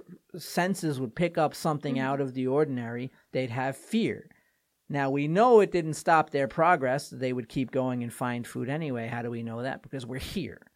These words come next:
Speaker 2: Yeah.
Speaker 1: We are the descendants of the survivors. We are the descendants of the people who succeeded. That's why we're here. So our fear, naturally, is to raise our awareness, not stop our progress.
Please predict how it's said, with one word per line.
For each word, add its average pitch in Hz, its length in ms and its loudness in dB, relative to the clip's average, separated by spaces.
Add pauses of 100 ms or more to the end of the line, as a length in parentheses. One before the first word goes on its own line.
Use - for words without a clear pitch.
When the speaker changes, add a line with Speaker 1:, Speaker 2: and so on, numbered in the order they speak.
Speaker 2:
Yeah. - 220 -14
Speaker 1:
We 123 100 -2
are 123 160 -4
the 123 160 -6
descendants 123 800 -4
of 113 120 -4
the 113 120 -6
survivors. 117 640 -6
We 127 140 -6
are 127 100 -6
the 131 100 -6
descendants 135 680 -4
of 139 120 -2
the 127 80 -4
people 120 420 -6
who 131 140 -4
succeeded. 139 600 -6 (300)
That's 127 320 -6
why 113 200 -6
we're 113 160 -8
here. 107 240 -10 (1500)
So 156 340 2
our 202 180 6
fear, 131 680 0 (320)
naturally, 147 800 -2
is 131 300 -6 (320)
to 156 200 0
raise 160 440 6
our 156 240 6
awareness, 131 760 0 (340)
not 156 480 0
stop 127 420 -2
our 117 140 -2
progress. - 760 -8